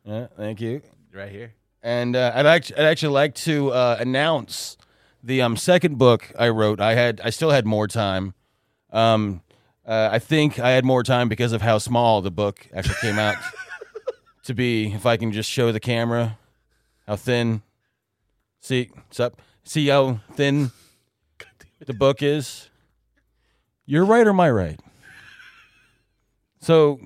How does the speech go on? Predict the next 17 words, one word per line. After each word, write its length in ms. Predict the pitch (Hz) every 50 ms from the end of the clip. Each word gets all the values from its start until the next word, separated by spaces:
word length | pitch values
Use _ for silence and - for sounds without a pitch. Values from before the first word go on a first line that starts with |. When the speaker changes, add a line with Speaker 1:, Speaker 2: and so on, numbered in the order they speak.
| - - 269 - _ -
Speaker 1:
it's 420 | - - - - - - - - - _ _ _ _ _ _ _ _ _ _ _ _ _ _ _ _ _ - - - - 311 330 -
Speaker 2:
I 80 | 294 320
love 220 | 277 277 269 240
how 100 | 302 311
he 60 | 302 269
keeps 220 | - 294 285 -
fucking 240 | _ - 311 285 311 330
with 120 | 349 330
Stefano. 380 | - - 381 381 - 427 403 392
<laughs> 100 | 440 440 - - _ _ _ _ - - - - - - _ _ _ _ _ _ _ _ _ _ _ _ _ - - _ _ _ _ _ _ _ _ 679 - _ - - _ - - _ _ _ _ _ _ -
Speaker 1:
So, 160 | - - 165
yeah, 240 | 165 156 160 170 151
it's, 160 | 139 - -
it's 240 | 151 147 127 - -
a 20 |
very, 320 | 147 123 170 180 185 185 180
th-, 340 | - - - - - -